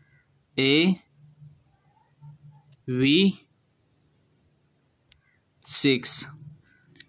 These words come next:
टी एट के एल ज़ीरो ए वी सिक्स।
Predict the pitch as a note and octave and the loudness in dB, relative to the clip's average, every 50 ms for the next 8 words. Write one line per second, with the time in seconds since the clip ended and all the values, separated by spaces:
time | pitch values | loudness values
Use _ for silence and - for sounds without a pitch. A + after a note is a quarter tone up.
0 | _ _ _ - - - _ - - - - - - - - _ - D3+ D#3 E3+ | _ _ _ -20 -20 -20 _ -20 -20 -20 -20 -20 -20 -20 -16 _ -2 0 2 4
1 | F3+ G3 G3+ G3 - - - B2+ C3 C#3 C#3+ D3 - - - - - - _ _ | 4 4 2 0 -2 -4 -4 -2 0 0 -2 -4 -6 -8 -8 -8 -8 -10 _ _
2 | _ _ _ - - _ _ _ _ _ _ - - D3 D#3 E3 F3 - - - | _ _ _ -20 -20 _ _ _ _ _ _ -4 0 2 2 2 2 0 -2 -2
3 | C3 C3+ C3+ C#3 D3 D3 D3 D3+ - _ _ _ _ _ _ _ _ _ _ _ | -2 0 0 0 0 -2 -4 -6 -10 _ _ _ _ _ _ _ _ _ _ _
4 | - _ _ _ _ - B2+ B2+ B2 B2 C3+ C#3+ D3+ D#3+ E3+ F#3 F#3 F#3 - - | -20 _ _ _ _ -10 -6 -6 -4 -2 0 2 4 4 4 4 4 2 2 0
5 | B2+ C3+ C3 C3+ C#3+ D3+ D#3 D3+ - - - _ _ _ _ _ _ _ _ _ | 0 0 2 2 0 0 -2 -6 -10 -16 -20 _ _ _ _ _ _ _ _ _
6 | _ _ - B2 B2 C3 C3+ D#3 F3+ G3+ G3 - _ _ _ - - - - - | _ _ -8 -4 -2 0 2 2 2 2 0 -2 _ _ _ -20 -12 -8 -4 -4
7 | - - C3 A#2+ - - | -2 0 -2 -2 -2 -6